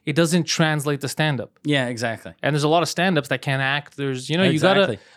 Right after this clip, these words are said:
Speaker 1: but
Speaker 2: Fucking Seinfeld is the worst actor
Speaker 1: Yeah, he's,
Speaker 2: ever.
Speaker 1: he's never acts. It's always
Speaker 2: Yeah.
Speaker 1: Seinfeld.
Speaker 2: Yeah.
Speaker 1: But you have to know your limitations. Just say the truth. Just admit it. What I don't like is this phoniness. Like, "Oh no, it's the best team in the world." Like, "Eh, okay, don't say that."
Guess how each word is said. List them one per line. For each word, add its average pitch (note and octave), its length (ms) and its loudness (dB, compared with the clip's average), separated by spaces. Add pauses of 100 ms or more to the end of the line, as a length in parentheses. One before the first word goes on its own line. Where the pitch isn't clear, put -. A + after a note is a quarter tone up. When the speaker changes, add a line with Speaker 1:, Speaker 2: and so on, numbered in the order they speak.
Speaker 1:
but G3+ 160 4
Speaker 2:
Fucking E3 420 0
Seinfeld B2 680 0
is A#2+ 160 -2
the B2+ 100 -2
worst A#2 380 -2
actor A2 300 -2
Speaker 1:
Yeah, F#3+ 180 4
he's, F3+ 80 0
Speaker 2:
ever. - 80 -2
Speaker 1:
he's F#3+ 240 2
never A3+ 320 6
acts. B3+ 220 0
It's D#3 100 0
always F#3+ 240 2
Speaker 2:
Yeah. F#3+ 100 4
Speaker 1:
Seinfeld. B2 240 -2 (100)
Speaker 2:
Yeah. A#2 140 -4
Speaker 1:
But F#3 100 6
you F#3+ 120 6
have A#3 160 2
to A3+ 80 -2
know F#3+ 420 4 (220)
your D#3 180 0
limitations. D3+ 480 2
Just F3 180 0
say G3 120 4
the D#3+ 80 0
truth. - 360 0
Just - 200 -4
admit F3+ 260 4
it. - 160 -4 (300)
What C#3+ 140 4
I - 20 4
don't A#3 160 2
like A3+ 160 2
is D#3+ 100 2
this C3+ 180 -4
phoniness. D3 560 2
Like, C3 160 -2
"Oh G#3 120 2
no, A3 100 4
it's E3 140 0
the E3+ 80 -6
best F#3 240 -2
team F3+ 160 0
in E3+ 40 2
the E3+ 80 2
world." D#3+ 200 4
Like, D#3 180 -4
"Eh, C4 480 -2
okay, F#3+ 200 0
don't E3+ 220 -2
say D3+ 140 -2
that." D#3 240 0